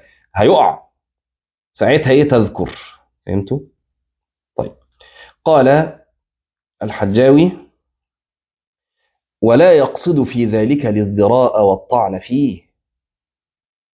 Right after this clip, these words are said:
آه. شوف يا جماعة بقى، احتراز آخر وقيد آخر.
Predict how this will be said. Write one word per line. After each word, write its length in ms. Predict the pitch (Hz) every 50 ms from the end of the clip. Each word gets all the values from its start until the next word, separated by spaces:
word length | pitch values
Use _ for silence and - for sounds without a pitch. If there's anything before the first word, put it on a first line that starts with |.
| _ _ _ _ _ _ _ _ _ _ _ _ _ - -
آه. 800 | 82 78 78 80 80 80 80 80 - - - - - - - - - - _ _ _ _ _ _ _ _ _ _ _ _ _ _ _ _ _ _
شوف 240 | - - 113 104
يا 60 | 107 98
جماعة 320 | 90 95 98 107 107 98
بقى، 520 | 95 113 101 104 104 107 90 - - - _ _ -
احتراز 440 | - - - - - 95 110 107 101
آخر 520 | - 104 107 107 104 107 92 - - -
وقيد 360 | 78 82 95 - 110 107 95 95
آخر. 720 | 95 - - 92 90 85 82 - - - - - - -